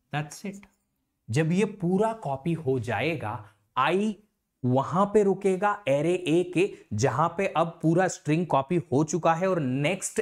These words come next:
इंडेक्स है। तो आखिरी में हम A of I में क्या करेंगे, नल कैरेक्टर डालेंगे। ऐसा क्यों सर? क्योंकि end of the string हमें बनानी है ना, इसलिए।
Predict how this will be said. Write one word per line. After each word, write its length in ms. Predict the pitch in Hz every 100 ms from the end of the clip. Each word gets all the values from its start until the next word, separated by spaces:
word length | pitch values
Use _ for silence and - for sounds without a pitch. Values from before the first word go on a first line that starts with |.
| -
इंडेक्स 600 | 143 143 151 151 - -
है। 240 | 131 123 - _ _ -
तो 60 | -
आखिरी 500 | 131 135 - 175 185
में 140 | 190
हम 360 | 156 175 202 -
A 160 | 139
of 160 | 156 170 - 127
I 200 | 139 151
में 300 | 156 170 131
क्या 220 | 139 139
करेंगे, 680 | 147 147 151 156 160 185 - - -
नल 300 | 113 135 147
कैरेक्टर 540 | 147 135 135 - 143
डालेंगे। 580 | 139 120 123 131 139 156
ऐसा 360 | 120 120 - 143
क्यों 380 | - 147 151
सर? 340 | 156 151 160 - _ _
क्योंकि 400 | - 120 123 156 123
end 160 | 131
of 100 | 127
the 160 | 120 131
string 380 | 127 - 123 127
हमें 240 | 117 120
बनानी 400 | 104 101 104 113
है 60 | 107
ना, 180 | 143 -
इसलिए। 460 | 104 - 95 95